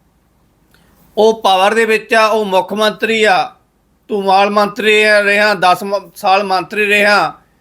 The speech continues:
ਇਹਦਾ ਮਤਲਬ ਕਿ ਤੁਸੀਂ ਚੰਬਦੀਆਂ ਚਲਾਈਆਂ, ਤੁਸੀਂ ਬੰਦੇ ਬਣਾਏ ਆ, ਤੁਸੀਂ ਲੋਕਾਂ ਨੂੰ ਕੁੱਟਿਆ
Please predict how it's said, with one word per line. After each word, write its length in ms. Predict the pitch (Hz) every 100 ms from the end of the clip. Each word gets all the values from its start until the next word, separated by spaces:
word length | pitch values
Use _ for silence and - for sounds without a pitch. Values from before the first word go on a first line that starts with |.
| _ _ _ -
ਇਹਦਾ 220 | 208 240
ਮਤਲਬ 420 | 214 190 208 226
ਕਿ 80 | 233
ਤੁਸੀਂ 360 | 233 196 233
ਚੰਬਦੀਆਂ 420 | 226 208 190 180 220
ਚਲਾਈਆਂ, 680 | 208 185 175 202 202 170 - _ _
ਤੁਸੀਂ 240 | 233 - 220
ਬੰਦੇ 320 | 196 185 214
ਬਣਾਏ 400 | 202 180 175 202
ਆ, 280 | 202 147 - _ _ _
ਤੁਸੀਂ 220 | 208 - 226
ਲੋਕਾਂ 320 | 202 196 214
ਨੂੰ 100 | 220
ਕੁੱਟਿਆ 640 | 220 165 214 220 208 202